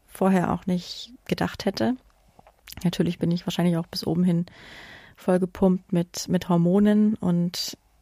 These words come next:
all den guten Stoffen, die es natürlich auch leicht machen, nachts wach zu sein, immer wieder aufzustehen, einen super leichten Schlaf zu haben, ähm, ja, mm,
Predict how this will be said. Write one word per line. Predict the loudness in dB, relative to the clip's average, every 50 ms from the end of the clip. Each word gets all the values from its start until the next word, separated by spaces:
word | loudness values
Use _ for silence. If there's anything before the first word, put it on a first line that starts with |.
| _ _ _ _ _ -10 -8 -4
all | -2 -2 0
den | 0 0 0
guten | -2 -2 -2 -2
Stoffen, | 0 2 0 0 0 0 -2 -2
die | -2 -2
es | -2 -2
natürlich | -4 -4 -2 -4 -4 -4
auch | -4 -2
leicht | 0 0 0 -2 -2 -2 -2
machen, | -2 -2 0 0 0 0 -2 -2 -6 -14 -20 -20 -20 -20 -20 -20 -20 -20 -10 -4
nachts | -2 -2 -2 -4 -6 -12 -4 -2
wach | -2 -2 -2 -6
zu | -6 -4 -2
sein, | 0 2 2 2 2 2
immer | 2 2 2 2
wieder | 2 2 2 2
aufzustehen, | 0 -2 -6 -8 -8 -8 -4 -2 0 2 2 2
einen | 0 0
super | -2 -2 -2 0
leichten | 2 2 2 0 -2 -4 -6
Schlaf | -4 -2 -2 -2 -2 -4 -2
zu | 0 0
haben, | 2 2 0 0 0 -2 -2 -4 -4 -8 -16 -20 -20 -20 -20 -20 -20 -20 -10 _
ähm, | -2 0 2 2 2 2 2 2 0 0 -2 -2 -2 -2 -2 -2 -4 -4 -4 -2 0 2
ja, | 2 2 2 0 -2 -4 -6 -8 _ _ _ _ _ _ _ -20 -20 -20 _ _ _ _ _ _ _ _ _ _ _ _ _ _ _ _ _ _
mm, | -4 -2 0 0 0 0 0 0 0 0 0 -2 -2 -2 -4 -4